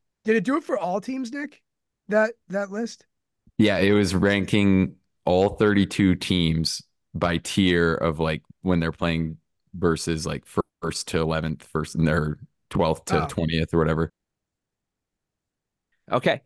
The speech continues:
Speaker 3: uh, we'll move on, but before we do, I'll just remind people that the Islanders have scored zero empty net goals. They have taken eight shot attempts, um, in thirty-two minutes and thirty-five seconds against an empty net this season. I, I don't think I've ever seen anything quite like that in,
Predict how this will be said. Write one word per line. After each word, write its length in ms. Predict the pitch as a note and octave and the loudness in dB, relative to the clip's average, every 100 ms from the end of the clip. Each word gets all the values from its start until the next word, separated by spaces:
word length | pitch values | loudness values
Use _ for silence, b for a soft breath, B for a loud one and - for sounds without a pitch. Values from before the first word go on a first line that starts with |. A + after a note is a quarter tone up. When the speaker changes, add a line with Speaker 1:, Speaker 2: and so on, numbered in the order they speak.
| - | -2
Speaker 3:
uh, 320 | C3+ C3 B2 | 0 2 0
we'll 140 | - D3+ | 0 2
move 160 | C#3 | 2
on, 220 | C#3 C3 B2 | 2 0 -2
but 120 | A#2 | -6
before 280 | B2 - B2 | -6 -4 -2
we 100 | G#2 | -2
do, 240 | A#2+ A#2 | -4 -2
I'll 160 | A#2 A2 | -2 -4
just 200 | A#2 - | -6 -8
remind 280 | A2+ G#2 A2 | -8 -8 -8
people 260 | G#2 G2 | -10 -10
that 120 | G#2 | -10
the 100 | G2+ | -10
Islanders 540 | F#2 G#2+ G#2 G2+ G2+ - - | -8 -8 -8 -10 -12 -14 -10
have 320 | G#2 G#2 - | -8 -8 -14
scored 340 | - - A#2 G#2 | -16 -6 -6 -4
zero 300 | C3+ C3+ C3+ | 0 2 2
empty 220 | B2 B2+ | 0 -4
net 160 | A2+ - | -8 -4
goals. 300 | A2+ G#2 - | -4 -4 -4
They 140 | B2+ | -2
have 220 | C3 B2+ - _ _ _ _ | 0 -2 -6 _ _ _ _
taken 340 | D3+ C#3+ C#3 - - | -6 -4 -4 -6 -2
eight 260 | C#3+ C#3 - | -2 -2 -8
shot 320 | - A2+ A2 | -4 -2 -2
attempts, 480 | A2+ G#2+ D2 - - _ - | -4 -10 -14 -18 -20 _ -12
um, 360 | G#2+ G2 - _ _ _ _ _ | -12 -12 -16 _ _ _ _ _
in 120 | B2+ A#2 | -10 -8
thirty-two 560 | - A#2+ B2 A#2+ B2+ | -2 -2 -2 -6 -8
minutes 280 | A#2 A2 - | -6 -6 -8
and 100 | G2+ | -8
thirty-five 400 | G2+ G2 - F2+ | -8 -6 -6 -6
seconds 460 | - - - - - | -6 -8 -10 -14 -12
against 340 | - A2+ - | -10 -8 -8
an 80 | G#2 | -10
empty 220 | G2+ G#2 | -8 -10
net 180 | F#2+ - | -10 -12
this 80 | - | -14
season. 300 | - - D#2 | -10 -6 -6
I, 80 | - | -4
I 80 | C3 | -2
don't 180 | E3 F#3+ | 0 -2
think 160 | - D#3+ _ _ _ _ _ _ - | -4 -6 _ _ _ _ _ _ -2
I've 140 | A#2+ | 2
ever 160 | B2 A#2 | 2 2
seen 180 | A#2 | -2
anything 260 | A2 A2+ A2+ | -4 -6 -6
quite 220 | - - | -4 -2
like 160 | F2+ - | -2 -2
that 180 | - - | -2 -2
in, 160 | - | -4